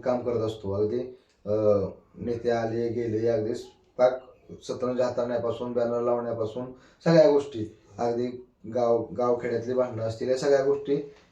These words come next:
एक एक बारका, बारका, बारका, बारका कार्यकर्ता, सामान्य कार्यकर्ता ह्या सगळ्या गोष्टी करत असतो या. आणि त्याचा खरा हा, ही निवडणूक ही त्याची आहे. स्थानिक स्वराज्य संस्था, ग्रामपंचायती, पंचायत समिती, बाजार कमिट्या, जिल्हा परिषद,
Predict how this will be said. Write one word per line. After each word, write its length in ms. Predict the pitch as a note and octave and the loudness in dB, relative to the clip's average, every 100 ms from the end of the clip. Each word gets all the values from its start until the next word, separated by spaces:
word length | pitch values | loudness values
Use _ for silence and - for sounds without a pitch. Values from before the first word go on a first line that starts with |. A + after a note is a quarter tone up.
| B2+ | -2
एक 160 | C3+ | 0
एक 120 | D3+ D3 | 2 4
बारका, 280 | D3+ C3+ | 2 4
बारका, 260 | C3 C3+ C3 | 2 4 2
बारका, 240 | C3 C3 | 0 -2
बारका 200 | B2 A#2+ | -4 -4
कार्यकर्ता, 480 | - B2+ A#2+ A#2+ A#2+ | -2 0 0 -2 -4
सामान्य 440 | A#2 B2 A#2 B2 A#2+ | -2 -2 -2 -6 -4
कार्यकर्ता 480 | A#2+ A#2 A#2+ A2+ | 0 0 0 -4
ह्या 140 | A#2 A2+ | -4 -4
सगळ्या 220 | A#2 A2+ | -2 -2
गोष्टी 320 | A#2+ A#2 C#3 F3 - - _ | -2 -6 -4 -4 -6 -20 _
करत 140 | F3+ F3 | 4 6
असतो 300 | D3+ - - | 4 0 -8
या. 140 | - - _ _ _ _ - | -12 -16 _ _ _ _ -6
आणि 340 | B2+ D3+ E3+ - - _ _ _ _ - | -2 2 0 0 -8 _ _ _ _ 2
त्याचा 200 | C#3+ F3 - | 6 6 6
खरा 120 | F3 | 6
हा, 160 | E3 - - _ | 6 0 -10 _
ही 160 | G#2+ E3+ | 0 4
निवडणूक 480 | F3+ F3 F3 F3+ F#3+ | 8 8 6 4 2
ही 60 | |
त्याची 260 | F#3 E3 D3+ | 4 6 6
आहे. 140 | - - - _ _ | 2 -4 -20 _ _
स्थानिक 260 | - C#3 D3 | -6 -2 0
स्वराज्य 280 | C#3+ C3+ C#3 | 2 4 4
संस्था, 360 | C#3+ C#3 B2+ | 4 -2 0
ग्रामपंचायती, 920 | C3 B2+ B2 C3+ B2 B2+ B2+ C3+ C3+ C#3+ - - _ - | 2 0 0 -4 -2 -2 -2 -4 -2 -2 -6 -20 _ 0
पंचायत 320 | C3 C3 B2 | 0 2 0
समिती, 800 | B2 B2+ B2 C3 C3 C#3+ C#3+ - A#2 | 0 -4 -4 -4 0 0 0 -8 0
बाजार 300 | B2 A#2+ A#2 | 2 4 0
कमिट्या, 540 | B2+ B2+ B2 B2+ C3 - - - | -2 -6 0 0 0 -6 -16 -10
जिल्हा 220 | A#2+ A#2 | -4 -2
परिषद, 460 | A#2 B2 A#2+ C#3 | -2 -4 -2 0